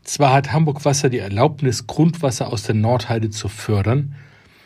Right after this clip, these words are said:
doch der Landkreis kann sie bei unvorhersehbaren Ereignissen auch einfach wieder zurückziehen. Der Klimawandel und eine anhaltende Wasserknappheit, zum Beispiel in trockenen Sommern, könnten dazu führen. Hamburg Wasser besteht aber darauf,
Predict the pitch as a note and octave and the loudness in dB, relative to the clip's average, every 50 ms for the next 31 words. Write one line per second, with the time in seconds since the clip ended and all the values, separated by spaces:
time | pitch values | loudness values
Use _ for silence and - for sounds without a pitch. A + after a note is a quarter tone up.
0 | _ _ _ - - - - - C3 A2+ A2 A#2 C3+ F#3 F#3+ F#3+ - D3 C#3 - | _ _ _ -6 -6 -4 -2 0 0 0 2 4 2 2 2 2 0 0 0 0
1 | - - - C#3+ C#3 C3 A#2+ G#2 A2 G2+ G#2+ B2 D3 E3 - - - E3+ D3 B2+ | -2 -2 0 0 0 2 0 0 -2 -2 0 2 2 2 2 0 0 2 4 4
2 | C3 C#3+ D#3 C#3 C#3 C#3 C#3 B2 A#2+ G#2+ G2+ G#2+ G2+ - G#2 A2+ B2 A#2+ A#2 D#3 | 4 4 4 4 2 0 0 0 -2 0 0 -2 -2 -2 -2 -2 -2 -2 -2 -2
3 | C3+ C#3 - E3 C#3 - - - - - G#2+ G2+ G#2 B2 G#2+ G2+ A2 G#2 A#2+ A2+ | -4 -2 -4 -6 -8 -8 -10 -8 -4 -2 -2 -2 -2 -4 -4 -4 -2 -2 -2 -2
4 | - - C#3+ B2 C3 B2 - - - - - G#2 F2 D#2+ D#2+ - - _ _ _ | -2 -2 2 2 2 2 0 -4 -8 -4 -4 -4 -4 -4 -8 -14 -18 _ _ _
5 | _ _ - - - - - - - - - _ - G#2+ A2 G2+ - - B2+ D3+ | _ _ -20 -20 -20 -20 -20 -20 -20 -20 -14 _ -2 -2 0 0 0 0 2 4
6 | E3+ F3+ F3+ E3+ D3 D#3 D#3+ F3 E3 D#3 D#3 D3+ - - - E3 F3+ F#3+ F#3 - | 4 4 4 4 2 2 2 2 2 2 0 -2 -4 -2 2 2 2 2 2 0
7 | - C#3+ C#3 C#3 C#3+ - C#3 D#3 D#3 C#3 A2+ B2+ C#3 C3+ - C#3+ C3 B2 G#2+ F#2+ | 2 2 2 2 2 0 0 2 2 2 2 2 2 0 0 0 0 0 2 2
8 | A#2+ C3 C#3 - C3 - - - B2+ A#2+ - - A#2 G#2+ - B2 A2 G#2+ B2 B2 | 2 0 0 -2 -6 -6 -4 -2 -2 -2 0 -2 -2 -2 -2 -2 0 0 0 -2
9 | - - - B2 - G#2+ G#2 G2+ - - A#2+ A2+ - A#2+ A2 G#2+ G#2 G#2 A#2 C3 | -2 0 -2 -2 -2 -2 -4 -4 -2 -4 -4 -2 -2 -2 0 0 0 0 0 2
10 | C#3 C#3 D3+ D#3 C#3+ - C3+ C3 C#3 - - - G#2+ G2+ - - - B2+ - - | 2 2 0 0 -2 -2 -2 -2 -2 -2 -4 -4 -4 -4 -4 -6 -8 -8 -8 -2
11 | - G#2+ G2 F2+ F#2 E2+ E2+ - - _ _ _ _ _ - _ _ _ _ - | 0 0 0 0 -2 -8 -12 -16 -20 _ _ _ _ _ -20 _ _ _ _ -20
12 | - - - - _ - - E3 G3 F3+ E3 - - - C3 B2+ - D3 C3+ A#2+ | -20 -20 -20 -20 _ -2 2 2 4 4 2 2 0 0 0 0 0 0 0 0
13 | A2+ - - - C3 - - - A2+ A2+ A2+ A2+ G#2+ F#2+ G2 A2 D3+ D#3+ - - | -2 -2 0 0 -2 0 0 -2 -2 0 0 -2 -2 -2 -2 -2 -2 -4 -6 -14